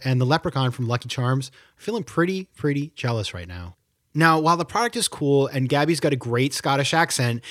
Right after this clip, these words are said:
the reason why I wanted to have him on the show is much more than that. It's about the journey and the decisions he's made to get to where he is today. And these are some pretty interesting things. Includes things like starting a cricket protein bar company called exo out of his dorm room at Brown.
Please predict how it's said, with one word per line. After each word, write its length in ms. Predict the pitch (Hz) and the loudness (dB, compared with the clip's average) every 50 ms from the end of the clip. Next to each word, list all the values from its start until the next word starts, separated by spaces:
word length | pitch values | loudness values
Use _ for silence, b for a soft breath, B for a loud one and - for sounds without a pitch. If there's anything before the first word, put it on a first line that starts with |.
| B B B B | B B B B
the 100 | - 131 | -4 -4
reason 380 | 117 113 127 143 147 190 190 175 | -2 0 2 0 0 0 -2 -2
why 160 | 156 151 143 | 0 0 0
I 40 | 135 | 0
wanted 280 | 127 117 117 117 123 - | 0 -2 -2 -2 -4 -4
to 60 | 120 | -6
have 240 | - 123 120 120 127 | -4 -4 -4 -2 0
him 100 | 131 131 | 0 0
on 140 | 127 131 | 2 2
the 80 | 131 131 | 0 0
show 520 | - - - - 175 180 165 143 127 127 127 | 0 0 2 4 4 6 6 6 6 4 2
is 200 | 131 123 113 113 | 0 -2 -2 -2
much 380 | 117 120 127 147 160 - - | -2 0 0 0 0 0 0
more 200 | 160 147 143 139 | 0 2 2 4
than 200 | 131 131 123 127 | 4 2 2 4
that. 320 | 135 139 127 104 - - B B B B B B B | 4 6 4 4 2 -2 B B B B B B B
It's 160 | 135 127 - | -8 -4 -4
about 340 | 131 113 131 127 139 139 139 | -2 2 4 4 4 4 0
the 60 | 131 | -4
journey 580 | 127 107 110 127 131 143 143 127 107 101 104 113 | -6 -2 2 4 4 6 4 4 2 0 -4 -6
and 140 | - 117 107 | -6 -6 -6
the 40 | 104 | -4
decisions 480 | 101 95 - - 127 113 - 127 110 107 | -6 -6 -4 -2 -2 -2 -2 -2 -4 -6
he's 400 | - - 131 127 135 135 123 123 | -6 -6 -4 -2 -2 -2 -2 -2
made 280 | 117 113 113 110 - - | 0 0 0 -2 -2 -6
to 80 | - 95 | -10 -10
get 340 | - 117 101 98 - _ | -6 -6 -6 -6 -8 _
to 100 | - - | -10 -10
where 180 | 101 98 95 92 | -8 -8 -8 -8
he 220 | 98 98 101 104 | -8 -6 -6 -6
is 160 | 107 107 - - | -4 -4 -6 -6
today. 500 | - - 131 143 147 127 98 87 104 b b b b b b b | -4 -2 0 2 2 2 0 -4 -10 b b b b b b b
And 180 | 127 123 131 | 0 2 2
these 200 | 156 214 247 220 | 2 2 2 2
are 80 | 240 214 | 0 0
some 160 | - 214 - | 0 0 2
pretty 260 | 185 185 175 165 156 | 2 4 4 4 4
interesting 380 | 151 139 123 123 - 135 123 113 | 4 2 0 -2 -2 -2 -2 0
things. 400 | - 131 120 107 95 92 95 - | 0 0 0 0 -2 -4 -8 -10
Includes 640 | - 139 123 123 - - 143 143 143 139 127 - - | -8 -6 -6 -6 -6 -4 -2 0 0 0 -2 -4 -4
things 320 | - 131 127 131 131 113 | -2 0 0 0 0 -2
like 240 | 117 113 110 104 - | -2 -4 -4 -4 -6
starting 400 | - - - 101 107 113 110 113 | -8 -8 -6 -6 -6 -4 -6 -6
a 40 | 110 | -8
cricket 540 | - - - - 160 151 - 170 170 - | -8 -10 -4 -4 -4 -2 -2 -4 -8 -8
protein 480 | - - 190 202 226 220 - 202 185 165 | -6 -2 0 0 0 0 0 0 0 2
bar 220 | 143 135 123 120 | 4 4 4 2
company 320 | - - 117 - 123 120 120 | 2 -2 -4 -4 -4 -4 -4
called 240 | - 139 135 139 156 | -2 0 2 4 4
exo 480 | 175 170 - - 175 147 120 107 - - | 2 2 2 4 4 4 4 2 -2 -4
out 140 | 113 113 | -6 -4
of 60 | 117 113 | -4 -4
his 120 | 117 107 | -4 -4
dorm 340 | - - 131 135 139 143 143 | -2 0 2 2 2 4 2
room 220 | 139 139 139 143 | 2 2 2 0
at 140 | 117 113 - | -4 -8 -8
Brown. 480 | - 117 117 123 131 117 98 87 85 | -4 -2 0 2 2 0 -2 -4 -8